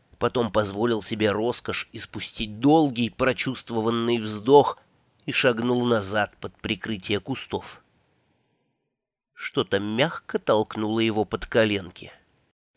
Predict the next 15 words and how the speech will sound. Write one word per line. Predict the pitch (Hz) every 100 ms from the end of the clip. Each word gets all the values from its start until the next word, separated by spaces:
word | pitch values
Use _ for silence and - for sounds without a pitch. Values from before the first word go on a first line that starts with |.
| _ _
Что-то | - - - 101 113 - _
угловатое. | 113 110 117 120 117 104 - - - - - _ _ _ _ _ _ _ _ _ _
Он | 151 180
посмотрел | 196 - 151 156 143 135
вниз. | 120 123 110 - _ _ _
Ему | 131 135 135
показалось, | - 98 113 107 127 143
что | - - 143
ног | 131 165 -
там | 196
явно | 156 139 127 135
больше, | 113 127 175 208
чем | 180 151
должно | 131 131 110 151
быть. | 120 117 -